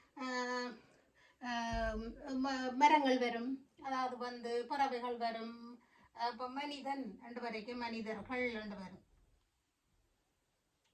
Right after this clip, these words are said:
மனிதர்கள் ரெண்டு வரும்.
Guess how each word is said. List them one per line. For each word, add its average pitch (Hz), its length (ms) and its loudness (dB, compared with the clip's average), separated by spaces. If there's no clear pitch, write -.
மனிதர்கள் 190 920 -10
ரெண்டு 196 240 -18
வரும். 220 200 -12